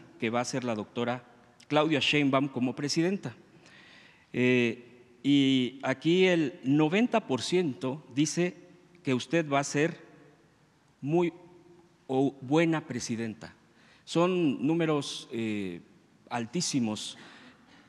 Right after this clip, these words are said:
Y mi pregunta sería, eh, en torno a, este, a esta encuesta,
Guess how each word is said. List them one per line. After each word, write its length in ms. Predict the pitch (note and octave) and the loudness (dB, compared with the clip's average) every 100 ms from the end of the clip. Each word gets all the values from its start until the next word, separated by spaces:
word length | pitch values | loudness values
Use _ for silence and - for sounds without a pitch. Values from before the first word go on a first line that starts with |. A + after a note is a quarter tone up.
| - | 0
Y 100 | D#3 | 2
mi 120 | D#3 | 2
pregunta 440 | D#3+ D#3 D#3+ E3+ | 2 2 2 0
sería, 480 | E3 E3 E3+ E3+ D#3 - | 0 2 4 2 0 -6
eh, 340 | A2+ G#2+ E2+ | -4 -2 -4
en 160 | G#2+ A2+ | -8 -8
torno 320 | A2+ A2+ A2+ | -6 -4 -2
a, 80 | A#2 | -2
este, 440 | B2 - A#2+ A2 - | -4 -4 -4 -4 -4
a 100 | A#2+ | -8
esta 200 | A#2 C#3 | -6 -4
encuesta, 580 | C3 C#3+ C#3+ - A#2 | -4 0 -2 -2 -6